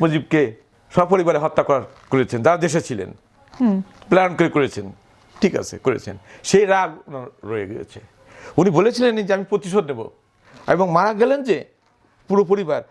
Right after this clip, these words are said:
Speaker 1: বাংলাদেশের মানুষ খুশি হয়েছে, মিষ্টি বিতরণ করেছে, চা খেয়েছে,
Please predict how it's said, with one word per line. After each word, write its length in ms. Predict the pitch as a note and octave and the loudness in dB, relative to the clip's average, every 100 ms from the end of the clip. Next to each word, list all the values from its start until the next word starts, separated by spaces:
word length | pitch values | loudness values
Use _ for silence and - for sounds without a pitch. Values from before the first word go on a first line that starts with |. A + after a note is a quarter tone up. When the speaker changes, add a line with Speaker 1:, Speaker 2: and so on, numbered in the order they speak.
| _ - | _ -6
Speaker 1:
বাংলাদেশের 480 | A#2+ F3 F#3 G#3 A3+ | -4 -2 -4 -4 -2
মানুষ 260 | G3+ G#3+ | -2 -4
খুশি 380 | - - F#3 A3 | -10 -14 -4 0
হয়েছে, 280 | G3 B2 B2 - _ | 0 -2 -8 -8 _
মিষ্টি 260 | F#3 G3 G#3+ | -4 0 -2
বিতরণ 280 | F#3 F#3 | 2 0
করেছে, 320 | D#3 D3+ A2+ B2 | 0 -2 -2 -2
চা 180 | F#3+ | 0
খেয়েছে, 480 | F#3 G3 D3 A2 - | 0 -4 -4 -6 -14